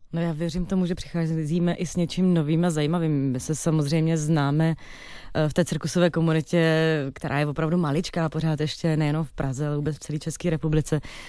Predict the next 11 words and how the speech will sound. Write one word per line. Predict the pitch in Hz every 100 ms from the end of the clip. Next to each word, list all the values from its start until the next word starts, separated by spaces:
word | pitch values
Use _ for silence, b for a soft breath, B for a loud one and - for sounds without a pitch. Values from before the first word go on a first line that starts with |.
| B
Takže | 151 147
jak | 151
s | -
Rostou, | 156 139 - 156
tak | 156 147
s |
Jirkou | 160 139 147
se | - 165
velmi | 143 143 147
dobře | 143 156
známe. | 160 160 147 143 139